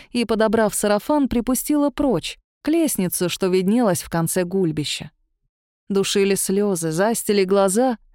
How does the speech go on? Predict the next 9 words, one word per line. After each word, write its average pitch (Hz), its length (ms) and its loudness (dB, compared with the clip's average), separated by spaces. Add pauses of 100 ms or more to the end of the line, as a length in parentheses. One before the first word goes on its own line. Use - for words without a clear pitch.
(240)
но 240 300 2
в 226 60 2
этот 262 280 2
момент 226 460 2
сдерживать 233 640 0
их 214 120 2
девушка 247 440 2
не 220 120 4
пыталась. 233 680 0